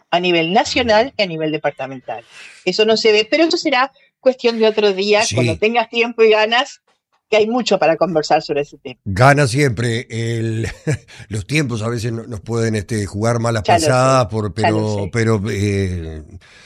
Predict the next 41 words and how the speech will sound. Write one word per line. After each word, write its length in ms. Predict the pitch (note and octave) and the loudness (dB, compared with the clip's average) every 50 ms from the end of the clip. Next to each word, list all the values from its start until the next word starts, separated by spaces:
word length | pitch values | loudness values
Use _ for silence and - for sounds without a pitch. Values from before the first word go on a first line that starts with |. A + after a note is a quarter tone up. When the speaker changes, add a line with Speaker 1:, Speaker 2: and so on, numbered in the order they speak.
| - _ _ | -20 _ _
Speaker 2:
siempre 380 | - - A2 A2+ G#2+ A2+ A2+ | -8 -6 -4 -4 -4 -4 -6
tratando 480 | F#2 G2+ G2+ F2+ G2 A2 G2+ G2+ G#2 G2 | -4 -6 -6 -4 -4 -4 -2 -2 -2 -2
de, 220 | F#2 F2+ F2 E2+ | -2 -2 -4 -4
de, 280 | D#2 D#2 D2+ D2 C#2+ C2+ - _ _ - - | -6 -8 -8 -10 -12 -14 -18 _ _ -18 -14
de 160 | E2+ D#2 E2+ | -10 -8 -8
hacernos 360 | E2 - G2+ F#2 F#2+ F#2 D#2 | -6 -6 -6 -6 -6 -6 -6
eco 240 | F2+ F2+ E2 F#2 F2+ | -6 -8 -8 -8 -6
de, 160 | E2 D#2+ D2 - | -6 -8 -10 -10
de 120 | - F2+ | -10 -10
esta 180 | F2+ - G2 D#2 | -8 -8 -8 -10
cosa. 240 | D2+ D#2 - - _ - | -10 -12 -16 -16 _ -2
Ana, 240 | G#2+ A2 A2+ A2+ F2+ | 0 0 0 2 0
te 80 | G#2 | 0
mando 240 | G#2 A2 A#2 A#2+ A#2 | 0 0 0 2 4
Speaker 1:
Gracias. 240 | - A2+ A#2 A2+ - | 4 4 4 0 -2
Speaker 2:
un 220 | - G#2 G#2 A2 A2+ | -4 -2 -2 0 0
abrazo. 420 | A2+ A2 A#2 C3+ D#3 E3 - F3+ - | 0 2 4 4 2 2 0 -2 0
A 160 | D3 C#3 D3 | 0 0 2
ver, 260 | D#3 D#3 D#3 C#3+ - - - - - - - _ _ _ _ _ _ _ _ _ | 2 0 0 0 -2 -4 -12 -20 -20 -20 -20 _ _ _ _ _ _ _ _ _
eh, 120 | A#2+ B2 | -10 -8
vamos 320 | A#2+ A#2+ C#3 D#3 D3+ B2+ | -4 -4 -2 -2 0 0
a 60 | C#3+ C#3+ | 0 0
reiterar, 540 | C3+ C3+ A#2+ A2 C3 B2 A#2 A2+ A2+ - _ | 0 -2 -2 0 0 0 0 0 -2 -6 _
¿dónde 420 | - A2 G#2 C#3+ E3 F3+ F#3+ F#3 F3+ | -12 -6 -4 -2 -2 -2 -2 -4 -6
es 60 | E3 | -4
que 180 | - D3+ C3+ | -2 -4 -4
puede 380 | G#2+ A#2 C#3 D3 D3 D3 C#3+ C3 | -2 -2 -2 0 2 2 2 2
ir 340 | C3 C#3 C#3+ C3+ D#3+ - - _ | 0 0 -2 -2 -4 -8 -10 _
la 220 | A#2 A2+ A2 G#2+ | -6 -4 -4 -4
gente 500 | G2 - A#2 B2 B2+ A#2+ A2+ B2+ B2+ A#2+ A2+ | -4 -4 -4 -4 -4 -4 -4 -2 -2 0 0
a, 400 | A2 G#2+ G#2+ G#2 G2 G2+ F#2+ F2 | 0 2 0 0 0 -2 -4 -6
a, 360 | - - - F2+ - - F2 | -8 -10 -14 -14 -14 -12 -14
a 60 | F2+ | -12
colaborar? 300 | - - A2 G#2+ G#2 G#2 | -6 -4 -2 0 0 2
Speaker 1:
A 40 | G2+ | 2
colaborar 600 | G3+ F#3+ F#3 F3+ F#3 F#3 G3 G#3 G#3+ A#3+ C4 D4+ E4 | 2 4 4 4 2 4 2 2 4 4 2 2 0
Speaker 2:
Sí. 240 | - - - D3+ - | -2 -2 -4 -4 0
Speaker 1:
a 80 | - G3 | 2 2
Veterinaria 640 | G3 F#3+ F#3+ G3 F#3+ F#3+ G3 G#3 G3+ G3 F#3 F#3 F3 | 2 2 0 0 0 0 2 2 2 4 4 2 2
Las 180 | E3+ E3 F#3 - | 2 0 -2 -2
Sierras 720 | - A#3+ B3 C4+ C#4 D4 D#4 F4+ F#4+ - - - - | -2 0 2 2 2 2 2 0 0 -4 -12 -16 -20